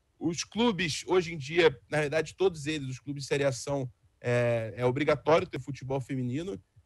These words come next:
Eu acho que tem que ter um controle de qualidade pra que eles não façam só por conta da obriga-,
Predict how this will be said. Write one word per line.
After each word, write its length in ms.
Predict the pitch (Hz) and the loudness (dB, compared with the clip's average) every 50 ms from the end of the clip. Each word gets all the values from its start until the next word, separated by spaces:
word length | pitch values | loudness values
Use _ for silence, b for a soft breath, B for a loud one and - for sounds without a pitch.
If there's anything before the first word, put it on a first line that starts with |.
| _ _ - | _ _ -8
Eu 180 | - 151 160 | 0 4 4
acho 160 | 156 165 - | 4 4 2
que 60 | - - | 0 -2
tem 120 | - 180 | -2 -2
que 80 | 185 - | -2 0
ter 120 | - 196 | 0 0
um 100 | 185 185 | 0 0
controle 580 | 180 - 185 180 165 - - 175 208 233 233 214 | 0 2 0 0 0 0 4 8 8 8 8 6
de 120 | 170 185 | 0 -8
qualidade 560 | - - 185 175 165 156 156 165 160 156 - | 0 2 2 2 4 4 6 6 6 4 2
pra 100 | - 175 | -2 -4
que 100 | 139 - | -4 -4
eles 140 | 175 165 160 | -6 -6 -6
não 140 | 165 165 147 | -8 -10 -2
façam 340 | - 165 180 185 185 - 165 | 2 2 2 2 2 -4 -8
só 220 | - - 196 - | -4 -2 -2 -2
por 200 | - - 151 - | -2 -6 -12 -12
conta 300 | - 180 196 202 - 175 | -10 -10 -10 -10 -8 -4
da 100 | 156 156 | -2 -2
obriga-, 380 | 147 143 151 143 139 131 127 | -2 -2 -2 0 0 -2 -2